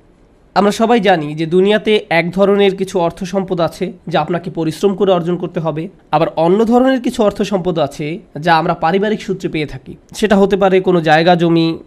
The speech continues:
টাকা পয়সা, গাড়ি বা স্বর্ণালংকার, যা আপনি উত্তরাধিকার সূত্রে পেয়েছেন। জান্নাতের ক্ষেত্রে ব্যাপারটা উভয় রকমের। এটা আমাদের পিতাকে দেয়া হয়েছিল, তাই আমরা এর উত্তরাধিকার পাবো। আবার একই সময়ে আমরা যদি এর জন্য পরিশ্রম না করি, তাহলে আমরা এটা পাবো না।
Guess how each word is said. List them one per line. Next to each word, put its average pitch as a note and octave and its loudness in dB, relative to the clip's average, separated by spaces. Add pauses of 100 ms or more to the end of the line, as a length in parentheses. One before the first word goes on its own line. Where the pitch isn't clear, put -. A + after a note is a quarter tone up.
(200)
টাকা D3+ 0
পয়সা, D#3 -2 (480)
গাড়ি D#3+ 0
বা D3+ 0
স্বর্ণালংকার, D#3+ -6 (280)
যা E3+ 4
আপনি F#3+ 2
উত্তরাধিকার G#3 0
সূত্রে G3+ -8
পেয়েছেন। D#3+ -2 (320)
জান্নাতের F#3 2
ক্ষেত্রে - -4
ব্যাপারটা F#3+ 2
উভয় G#3 4
রকমের। D3 -2 (140)
এটা F#3+ 4
আমাদের G3 0
পিতাকে G3 -4
দেয়া F3 2
হয়েছিল, G#3 0
তাই G3 4
আমরা F#3 6
এর F3+ 4
উত্তরাধিকার G3+ 0
পাবো। A3+ -2 (180)
আবার E3+ 4
একই E3+ 2
সময়ে F#3+ 2
আমরা E3+ 2
যদি G3 2
এর F#3+ 6
জন্য F#3 2
পরিশ্রম F3+ -2
না C#3+ 0
করি, F3+ -2
তাহলে G3 0
আমরা F#3 -2
এটা F3+ -4
পাবো A3 -2
না। C#3 -10